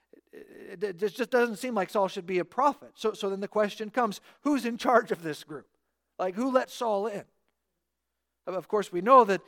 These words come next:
that, that it's actually Samuel who is the lead prophet. He's the father of the prophet, so to speak. And it's Samuel who's been directing this all the way, embracing him into his family, all of these kinds of things. So as the,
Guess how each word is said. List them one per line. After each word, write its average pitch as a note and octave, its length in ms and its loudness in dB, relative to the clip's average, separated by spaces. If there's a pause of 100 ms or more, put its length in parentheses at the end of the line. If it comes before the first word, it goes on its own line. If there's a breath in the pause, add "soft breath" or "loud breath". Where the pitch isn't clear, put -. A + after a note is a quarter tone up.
(140 soft breath)
that, G3 180 -4
that F#3 200 0
it's F3 140 -2
actually A3 400 0
Samuel A3+ 720 0
who F#3+ 160 0
is G3 180 -2
the F3+ 80 0
lead G3 340 -6
prophet. F3 360 -2
He's G3+ 160 -8
the G3+ 80 -8
father F#3+ 360 -2
of E3 80 -4
the D3+ 80 -10
prophet, G3+ 400 -6
so E3 160 -10
to D3+ 80 -10
speak. - 360 -10 (180 loud breath)
And F3 140 -6
it's E3 100 -12
Samuel A3+ 480 -2
who's F#3+ 140 -4
been G3 200 -2 (280 soft breath)
directing F#3+ 460 -2
this F#3 160 -6
all F#3 120 2
the F3+ 60 0
way, G3+ 160 2
embracing E3+ 500 -6
him G3 140 -6
into G3+ 180 -6
his G3 160 -2
family, G3 320 -4
all F#3+ 180 2
of A3 80 0
these G3+ 160 -6
kinds F3+ 280 -6
of E3 80 -8
things. A3 200 -8
So F#3+ 120 -2
as F3 120 -2
the, F3 120 -2